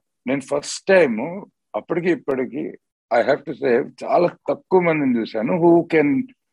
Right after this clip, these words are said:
who is a good reader. గుడ్ రైటర్స్ మనకు తెలుసు. గుడ్ రీడర్ అంటే ఏంటంటే, పుస్తకాన్ని ఎలా చదవాలి అని కూడా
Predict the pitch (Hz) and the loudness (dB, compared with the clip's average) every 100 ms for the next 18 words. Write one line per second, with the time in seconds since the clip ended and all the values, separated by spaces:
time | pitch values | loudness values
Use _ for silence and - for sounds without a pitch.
0 | _ 160 151 160 151 175 139 135 117 82 | _ 2 4 4 4 4 4 2 2 0
1 | - _ _ _ - 175 190 151 165 175 | -4 _ _ _ 2 4 6 6 6 4
2 | 202 - 131 101 87 87 - - _ _ | 0 -2 -8 -6 -8 -10 -14 -20 _ _
3 | _ _ _ _ - 117 196 165 147 170 | _ _ _ _ -8 0 2 4 4 6
4 | 190 170 156 151 139 117 120 120 139 135 | 6 2 2 0 -2 -4 -10 -8 -10 -6
5 | 175 180 180 127 120 151 - 117 117 156 | 0 2 2 2 2 2 2 0 4 6
6 | 165 160 151 127 123 123 | 6 4 -2 -6 -8 -8